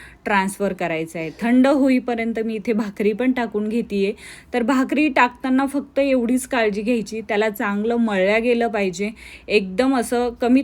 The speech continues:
कमी जेव्हा तुम्ही भाकर मळताय ना, तर तीन ते चार मिनटं त्याला एकसारखं मळून घ्यायचं,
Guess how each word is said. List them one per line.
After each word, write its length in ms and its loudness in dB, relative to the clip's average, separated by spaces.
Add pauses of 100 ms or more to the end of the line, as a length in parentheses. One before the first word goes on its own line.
कमी 240 2
जेव्हा 300 0
तुम्ही 280 0
भाकर 380 -4
मळताय 500 0
ना, 140 -4
तर 140 -8
तीन 400 4
ते 140 2
चार 340 0
मिनटं 320 0
त्याला 260 0
एकसारखं 880 -2
मळून 440 4
घ्यायचं, 360 2